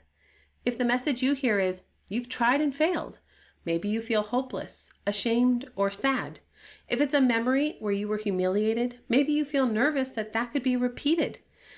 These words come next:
This is where that identifying emotions part really comes in handy, working on narrowing your feelings down to a single word. At this point, you need to make a choice. You can avoid the negative feelings through lots of different distraction methods.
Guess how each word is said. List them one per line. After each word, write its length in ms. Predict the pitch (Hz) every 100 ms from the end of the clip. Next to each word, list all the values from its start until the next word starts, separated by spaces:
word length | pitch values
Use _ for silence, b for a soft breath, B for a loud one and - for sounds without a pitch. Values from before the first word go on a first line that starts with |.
| B _
This 220 | 302 311
is 140 | 392
where 180 | 277 247
that 240 | 233 208 -
identifying 640 | 196 190 185 196 202 196
emotions 520 | 180 170 160 160 202
part 320 | - - 208 -
really 320 | 190 202 202
comes 340 | - 185 185
in 100 | 180
handy, 540 | 180 - 170 160 - - B B _
working 420 | 196 240 247 285
on 240 | 214 196 190
narrowing 480 | 196 226 269 269
your 160 | 240 247
feelings 520 | 254 247 240 196 196
down 360 | - 190 220 262
to 140 | 262
a 60 | 185
single 640 | - - 254 254 254 262 _
word. 380 | 208 185 143 180 B B B B B
At 160 | 220
this 160 | 226 330
point, 360 | - 202 160 - _ _ _
you 220 | - 226
need 180 | 277 254
to 40 |
make 160 | 220 202
a 40 |
choice. 520 | 185 - 180 - - - - _ _ _ _ -
You 100 | 220
can 120 | 226
avoid 360 | 170 170 202
the 60 | 233
negative 340 | 262 254 320
feelings 640 | - 254 233 226 277 302 - b b
through 220 | - 196
lots 280 | 170 180 302
of 100 | 285
different 260 | 240 247 -
distraction 480 | 190 214 208 220 156
methods. 420 | 156 - -